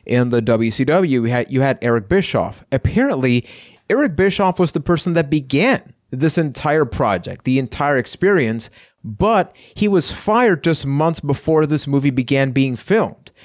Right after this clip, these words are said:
So he's gone on record saying that the movie he was actually trying to make was very different than the movie that be-, that, that ended up being released. Let's not forget, Eric Bischoff and Hulk Hogan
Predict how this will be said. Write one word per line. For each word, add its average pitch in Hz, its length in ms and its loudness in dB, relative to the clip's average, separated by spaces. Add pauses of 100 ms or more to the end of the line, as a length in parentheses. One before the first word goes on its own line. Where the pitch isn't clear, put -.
(220)
So 151 540 2 (240)
he's 196 300 0
gone 180 220 0
on 139 120 0
record 170 380 0
saying 139 380 -2
that 135 180 -2
the 131 80 -8
movie 165 400 0
he 156 140 0
was 139 400 0
actually 139 500 -2
trying 135 440 -4
to - 120 -8
make 117 480 -2 (300)
was 135 240 0
very 131 340 2
different 127 720 -4 (240)
than 131 260 -2
the 123 80 0
movie 123 300 0
that 110 240 -2
be-, 107 200 -2
that, 120 440 0
that 117 280 0
ended 127 280 -2
up 117 260 -4
being 117 240 -2
released. 107 460 0 (100)
Let's 139 220 -2
not 151 160 -2
forget, 170 500 0 (400)
Eric 127 260 0
Bischoff 143 440 0
and 120 100 2
Hulk 120 220 0
Hogan 160 460 0